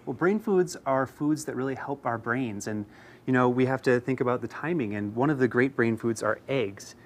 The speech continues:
Eggs are a great brain breakfast food, and that's because eggs have choline in them. And choline is important for helping brain cells talk to each other,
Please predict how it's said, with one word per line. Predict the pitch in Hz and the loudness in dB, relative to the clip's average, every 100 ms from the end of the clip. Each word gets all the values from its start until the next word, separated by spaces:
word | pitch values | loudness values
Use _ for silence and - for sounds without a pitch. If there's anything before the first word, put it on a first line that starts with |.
| - | -12
Eggs | - 117 120 | -6 -4 -2
are | |
a | 110 | 0
great | 113 113 | -2 -2
brain | 110 110 104 | -4 -2 -2
breakfast | 101 107 - 110 - | -2 -2 -4 -10 -8
food, | - 92 101 | -8 -8 -6
and | 104 | -6
that's | 107 | -6
because | - - 104 | -6 -6 -6
eggs | 107 107 | -6 -8
have | - 92 | -8 -10
choline | - - 151 170 104 | -10 -6 -2 -2 -4
in | 98 | -8
them. | 95 95 - - - - - | -12 -14 -20 -20 -20 -20 -10
And | 110 | -10
choline | - 135 135 120 | -4 -2 -2 -2
is | 107 | -4
important | 107 123 107 104 | -6 -6 -6 -6
for | - 104 | -4 -2
helping | 101 113 110 95 | -2 -4 -6 -4
brain | 101 | -4
cells | 98 104 92 | -4 -8 -10
talk | - 107 - | -10 -10 -4
to | 143 | -6
each | 139 | -2
other, | 165 185 | -4 -4